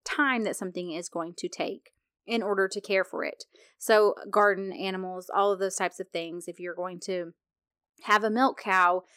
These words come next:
then that is going to require quite a bit of time. You're gonna have to be milking them at least once or twice a day. And then you're also going to have to figure out how to process any extra milk that you have if you're gonna sell it,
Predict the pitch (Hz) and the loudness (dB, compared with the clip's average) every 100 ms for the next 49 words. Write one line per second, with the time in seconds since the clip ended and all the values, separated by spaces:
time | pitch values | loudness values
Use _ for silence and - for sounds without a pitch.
0 | _ - 202 202 208 226 214 208 196 - | _ -4 2 4 2 0 -6 -4 -4 0
1 | 175 175 - 170 175 - - 277 269 247 | 0 -2 -6 -8 -8 -14 0 4 4 2
2 | 208 196 180 175 170 180 180 202 190 175 | -2 -4 -6 -8 -8 -6 -6 -6 -8 -8
3 | - 196 247 240 208 196 - - 190 196 | -4 0 0 -2 -2 -2 -4 -2 -2 2
4 | 180 185 180 302 294 285 277 _ _ - | 0 0 4 4 6 2 0 _ _ -2
5 | 220 214 208 208 - 214 - 220 208 202 | 0 0 0 2 6 6 6 2 2 0
6 | 196 190 190 196 180 - 185 165 - 180 | -4 -8 -6 -4 -2 0 -2 -2 2 2
7 | - 175 - 185 175 - - - 165 170 | 2 -6 -6 -10 -10 -10 -14 -10 -10 -8
8 | 170 - 175 185 175 180 170 - - - | -10 -10 -8 -2 0 0 -2 -10 -12 -12
9 | - - 233 233 233 - | -6 4 6 6 4 2